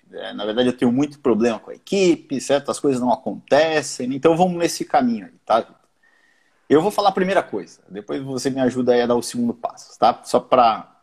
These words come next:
pra sair da inércia, né? Cara, a, a primeira coisa, né, é, é você. Então, a, a gente tá aqui, nós somos aqui ou especialistas em gestão,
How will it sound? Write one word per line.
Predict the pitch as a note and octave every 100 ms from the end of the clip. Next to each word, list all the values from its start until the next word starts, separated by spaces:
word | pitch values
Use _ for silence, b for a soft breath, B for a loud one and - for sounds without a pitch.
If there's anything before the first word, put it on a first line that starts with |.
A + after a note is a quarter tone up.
| -
pra | A2
sair | - B2
da | A#2+
inércia, | B2+ G#2 F#2+ E2+ - _
né? | F#2 G#2 - _ _ _ _ _ _ _ _ _ _ _ _ _ _ _ _ _
Cara, | D#3 D#3+ A#2 -
a, | C#3 -
a | C#3
primeira | - D#3+ A#3 D4
coisa, | - - C3+ E3+ B2 F#2 -
né, | G2+ A2+ C#3+ _ _ _
é, | A#2 A#2 - -
é | A2 G#2
você. | G2 A2+ - - F2 -
Então, | E2 B2+ C#3
a, | C3
a | A2+
gente | D#3 -
tá | -
aqui, | A2+ -
nós | D3+ C#3
somos | - C3+
aqui | A#2 - A2+
ou | - D#3
especialistas | C#3+ - B2 - G#2 A2 - G2 F#2+
em | F#2
gestão, | F2+ - - A#2+ C#3 E3 -